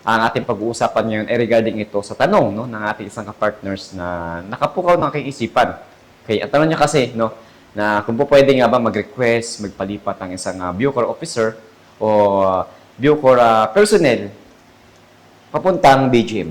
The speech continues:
P. Okay? O ang, ah, B G M P personnel, mag-request siya, magpapalipat sa Bucor naman. Okay? So, by the way, no, kung titignan kasi natin, mga partners, no, titig-, kung titignan natin, no,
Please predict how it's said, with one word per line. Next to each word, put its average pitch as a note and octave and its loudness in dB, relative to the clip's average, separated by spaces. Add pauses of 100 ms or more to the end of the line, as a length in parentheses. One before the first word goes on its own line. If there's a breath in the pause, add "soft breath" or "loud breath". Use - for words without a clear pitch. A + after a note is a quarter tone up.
P. F#2+ -8 (320)
Okay? A2 -2 (260)
O C3+ 6
ang, C3 4
ah, A#2+ 2
B B2+ 2
G A#2 -2
M B2+ -2
P C3 -4
personnel, D#3 2
mag-request A2+ -4
siya, A#2+ 0 (320)
magpapalipat A2+ -2 (560)
sa E3 2 (640)
Bucor A#2 2
naman. E2+ -4 (260)
Okay? E2+ -6 (320)
So, D3 2 (480)
by E3 8
the G3+ 8
way, F3+ 6
no, E3+ 4 (320)
kung C3+ -2
titignan F3 0
kasi D#3+ -4
natin, D3 0
mga C3 -2
partners, A2 -2
no, G2+ -6
titig-, D3+ -6
kung E3+ 0
titignan D#3 2
natin, A2 0 (480)
no, G2+ -6